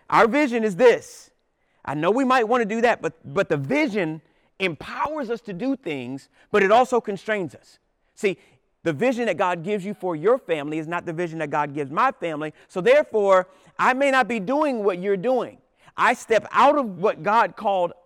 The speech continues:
our family to do when I start chasing what God called your family to do. Are you with me? See,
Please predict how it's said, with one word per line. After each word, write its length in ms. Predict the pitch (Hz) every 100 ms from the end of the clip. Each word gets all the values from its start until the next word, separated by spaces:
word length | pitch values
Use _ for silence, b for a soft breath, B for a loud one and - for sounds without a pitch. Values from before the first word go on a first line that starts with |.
| _
our 240 | 220 277 330
family 400 | 220 185 160 151
to 80 |
do 300 | 147 165 165 B B
when 120 | 151
I 80 | 185
start 260 | 208 180 143
chasing 300 | 185 175 156
what 100 | 151
God 260 | 151 139
called 300 | 160 131 123
your 260 | 120 170 202
family 360 | 170 127 113
to 100 | 104
do. 180 | 98 95 b b
Are 80 | 123
you 80 | 135
with 160 | 160
me? 200 | 170 185 _ _ _ _ _ _
See, 200 | - 170